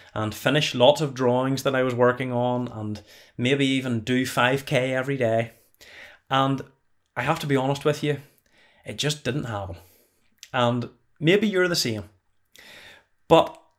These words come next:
can I encourage you that if you spent time during isolation with the Lord, reading your Bible, getting to understand it in a deeper way,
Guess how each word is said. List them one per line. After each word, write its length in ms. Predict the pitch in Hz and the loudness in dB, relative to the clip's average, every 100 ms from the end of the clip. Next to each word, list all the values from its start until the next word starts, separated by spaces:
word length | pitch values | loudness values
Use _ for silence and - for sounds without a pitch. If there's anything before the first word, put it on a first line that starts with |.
| _ _ - | _ _ -6
can 140 | 233 | 0
I 80 | 294 | 2
encourage 640 | 339 294 - 135 139 131 | 0 -2 -2 0 0 -2
you 300 | 127 104 101 - | -4 -6 -8 -4
that 320 | 120 95 _ _ _ | -4 -4 _ _ _
if 160 | - 143 | -8 0
you 140 | 247 | 4
spent 480 | 311 - 202 190 - | 4 2 2 2 -2
time 600 | - 120 107 107 104 104 - | -6 -4 -2 -4 -6 -10 -12
during 320 | - 120 117 117 | -2 0 2 0
isolation 640 | 113 120 107 95 92 101 - _ - _ _ _ | -2 -4 -6 -6 -10 -12 -16 _ -20 _ _ _
with 240 | 139 135 135 | -6 -4 -2
the 80 | |
Lord, 320 | 123 107 87 - _ _ _ _ _ _ _ _ _ _ _ _ - | -2 -2 -4 -14 _ _ _ _ _ _ _ _ _ _ _ _ 0
reading 280 | 131 160 | 4 4
your 120 | 165 160 | 4 2
Bible, 500 | 127 127 123 123 120 _ _ _ _ _ _ _ - | 2 0 -2 -6 -8 _ _ _ _ _ _ _ -4
getting 300 | 117 123 135 | 0 0 0
to 80 | 131 | 0
understand 640 | 131 156 151 139 127 135 | 2 2 2 0 -2 0
it 140 | 139 - | -2 -4
in 80 | 120 | -6
a 60 | |
deeper 300 | 110 127 147 | -4 -2 -2
way, 420 | 131 120 120 117 | 0 0 0 -4